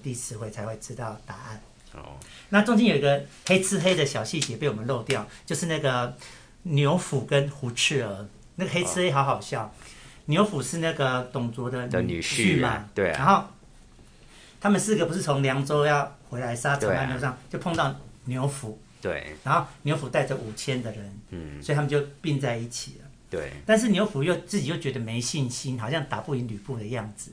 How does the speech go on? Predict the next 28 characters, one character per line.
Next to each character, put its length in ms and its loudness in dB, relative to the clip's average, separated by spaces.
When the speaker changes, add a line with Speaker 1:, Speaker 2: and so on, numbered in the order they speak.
Speaker 2:
嗯。 160 -10
Speaker 1:
他 100 0
就 80 0
跟 140 2
那 60 -2
个 140 2
胡 200 -4
赤 340 0
儿 60 -4
说 280 -4
：“哎 60 -6
呀， 160 -10
咱 160 -6
们 100 -6
来 80 -4
去 180 -4
逃 260 -10
命 260 2
吧。” 240 -10
这 60 -10
样 160 -8
子。 80 -14
Speaker 2:
嗯。 200 -10
Speaker 1:
然 100 0
后 140 2
他 80 4
们 80 0
就 200 4